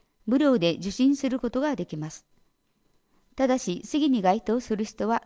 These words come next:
対象外となります。病院または診療所に六ヶ月以上継続して入院中の人、特別養護老人ホームなど、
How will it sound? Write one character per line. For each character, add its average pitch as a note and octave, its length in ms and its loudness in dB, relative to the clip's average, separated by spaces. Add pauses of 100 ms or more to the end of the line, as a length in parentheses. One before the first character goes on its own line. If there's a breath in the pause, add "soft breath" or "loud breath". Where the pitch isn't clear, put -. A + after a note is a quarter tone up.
対 G3+ 160 0
象 C4+ 240 -4
外 F3+ 220 -4
と A#3+ 180 -2
な F#3+ 100 0
り D#3+ 100 -8
ま D#3 140 -8
す。 - 140 -20 (1120)
病 C4+ 300 6
院 D4+ 100 6
ま B3 140 2
た C4+ 140 2
は F#3 100 4
診 A#3+ 300 4
療 B3+ 160 2
所 A3+ 140 -4
に G3 320 -2
六 G3 180 0
ヶ B3+ 120 -2
月 B3+ 600 -4
以 A3+ 100 0
上 F3+ 300 2 (200)
継 B3+ 200 4
続 C4 260 -2
し - 140 -12
て G3+ 240 -2
入 G#3+ 160 4
院 B3+ 180 2
中 A3+ 220 -4
の G3 140 -4
人、 - 300 -10 (680 soft breath)
特 C4 240 8
別 B3+ 460 4
養 C4 220 10
護 C#4+ 120 10
老 C#4 220 10
人 C4 220 4
ホ A3+ 260 4
ー - 20 4
ム E3+ 160 4
な E3+ 160 2
ど、 D#3+ 220 2